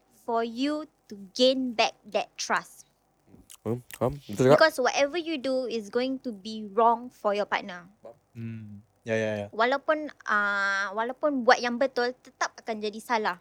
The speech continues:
Speaker 3: Kena doubt lah. You
Speaker 1: to
Speaker 3: will
Speaker 1: your
Speaker 3: get,
Speaker 1: partner.
Speaker 3: you... Will
Speaker 1: Why? Because you break the trust. And you cannot blame your partner. You cannot blame your partner because,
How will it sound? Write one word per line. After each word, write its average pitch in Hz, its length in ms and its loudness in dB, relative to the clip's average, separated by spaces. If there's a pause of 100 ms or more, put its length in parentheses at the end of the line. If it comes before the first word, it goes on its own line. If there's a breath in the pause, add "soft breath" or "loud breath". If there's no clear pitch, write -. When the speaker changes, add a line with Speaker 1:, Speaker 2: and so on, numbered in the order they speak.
(120)
Speaker 3:
Kena 107 180 -4
doubt 101 220 -2
lah. 98 120 -10 (240)
You - 60 -18
Speaker 1:
to 110 80 -6
Speaker 3:
will 107 100 -4
Speaker 1:
your 214 120 -2
Speaker 3:
get, 202 80 -6
Speaker 1:
partner. 208 200 -4
Speaker 3:
you... 214 80 -10
Will 202 140 -18
Speaker 1:
Why? 294 220 -6
Because 262 320 -10
you 202 100 -18
break 208 220 -10
the 196 80 -8
trust. 196 300 -10
And 262 120 -6
you 269 80 -8
cannot 320 240 -4 (140)
blame 269 200 -6
your 247 120 -4
partner. 214 380 -8 (260)
You 220 100 -20
cannot 269 240 -4
blame 254 160 0
your 226 80 -2
partner 226 340 -6
because, 233 460 -4